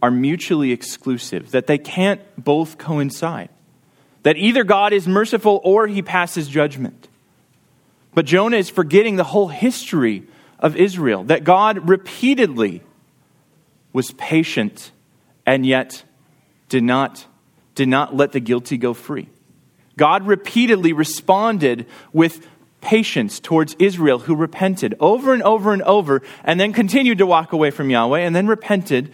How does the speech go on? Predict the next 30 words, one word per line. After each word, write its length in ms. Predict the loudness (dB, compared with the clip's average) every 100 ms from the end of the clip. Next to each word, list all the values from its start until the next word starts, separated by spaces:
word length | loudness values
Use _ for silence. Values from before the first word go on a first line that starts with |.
| -16 -4
and 120 | -2
then 120 | 0
continued 460 | -2 -2 0 0 0
to 60 | 0
walk 220 | 0 0
away. 140 | -2
God 240 | -2 -4 -4
was 160 | -6
patient 480 | -6 -4 -4 -4 -8
with 220 | -8 -10
them. 200 | -10 -12 -14 -20 -6 -2
And 180 | 0
yet, 400 | 2 0 -2 -10 -20 -4
he 200 | 2 4
eventually 580 | 4 0 0 -2 0
sent 320 | 0 -2 -2 0
them 160 | -2
into 220 | 0 0
exile, 400 | 0 -2 -6 -6
didn't 260 | -8 -10 -10
he? 160 | -12 -20 _ _ _ _ _ _
He 160 | 2 2
eventually 720 | 4 0 0 0 2 0 -2 -12 -20 _
chose 400 | 0 2 2 -2
to 120 | -4
judge 400 | 0 2 2 0
them 280 | 0 0 -2
through 240 | -4 -6
foreign 480 | -4 -2 0 0 0
nations. 640 | -2 -4 -6 -10 -12 -20